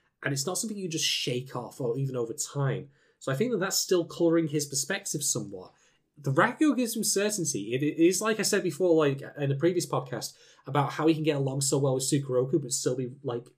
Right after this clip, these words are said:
not clear on how to deal with people. 'Cause you get into a routine of understanding with a particular person, but then you can be very anxious with people you have no idea,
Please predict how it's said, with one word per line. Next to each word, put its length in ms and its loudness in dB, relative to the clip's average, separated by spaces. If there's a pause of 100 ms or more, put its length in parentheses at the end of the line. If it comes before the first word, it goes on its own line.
(140)
not 300 -4
clear 180 0
on 60 0
how 120 -4
to 80 -6
deal 160 0
with 180 -4
people. 400 -4 (360)
'Cause 260 2 (280)
you 520 -2 (480)
get 140 4
into 200 0
a 60 2
routine 520 -2
of 80 -4
understanding 600 -2
with 140 0
a 20 -12
particular 480 -4
person, 500 -6 (400)
but 80 -6
then 160 -2
you 80 -8
can 120 -4
be 120 -4
very 240 0
anxious 460 -4
with 140 -6
people 260 -6
you 140 -4
have 120 -8
no 160 -8
idea, 380 -4